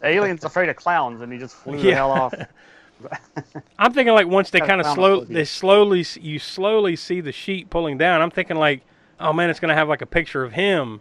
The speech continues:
Speaker 2: right? Like, her, uh, her husband or boyfriend or whoever saw this alien before it happened.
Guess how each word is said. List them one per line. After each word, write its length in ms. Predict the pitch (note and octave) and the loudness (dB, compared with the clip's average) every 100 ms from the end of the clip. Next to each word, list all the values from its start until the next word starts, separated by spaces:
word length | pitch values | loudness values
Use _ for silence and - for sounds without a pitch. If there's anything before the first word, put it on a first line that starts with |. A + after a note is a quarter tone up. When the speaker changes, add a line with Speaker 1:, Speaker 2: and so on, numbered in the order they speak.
| _ | _
Speaker 2:
right? 300 | C3+ C#3+ D3+ | 0 2 2
Like, 220 | C#3+ B2+ - | 0 -4 -2
her, 400 | D#3+ D#3+ D3 D3 | 4 4 4 0
uh, 340 | C#3 C3 B2+ A#2+ | 0 2 0 -2
her 300 | D3+ C#3+ B2 | 0 0 -2
husband 440 | - F3 E3 D#3+ | 2 2 2 -2
or 100 | C3+ | -2
boyfriend 400 | B2+ E3 D3+ C#3+ | 0 0 0 -2
or 40 | C#3+ | 0
whoever 260 | D3 C#3 | 0 -2
saw 380 | - - F#3 F#3+ | -2 4 6 6
this 200 | D3 - | 4 0
alien 380 | C#3 C3+ C3 B2+ | 0 0 -2 -6
before 340 | A#2 D3 C#3 | -6 -4 -4
it 40 | A#2+ | -2
happened. 440 | F3 F#3+ B2+ | -2 -2 -6